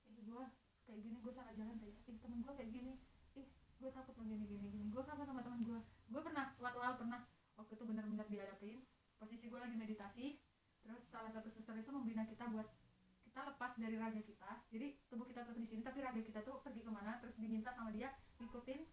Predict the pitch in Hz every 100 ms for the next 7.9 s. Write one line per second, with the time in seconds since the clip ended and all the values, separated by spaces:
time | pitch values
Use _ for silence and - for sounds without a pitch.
0 | - - - - 247 226 254 254 247 233
1 | 247 233 - - - - - - 220 226
2 | 220 214 208 - - 220 - 277 - 277
3 | 269 254 220 226 - 220 214 208 202 208
4 | 285 - - - 269 247 233 220 226 254
5 | 294 - 226 220 220 - 226 - 226 220
6 | 220 220 214 214 214 208 208 190 208 277
7 | 214 226 220 220 208 208 208 202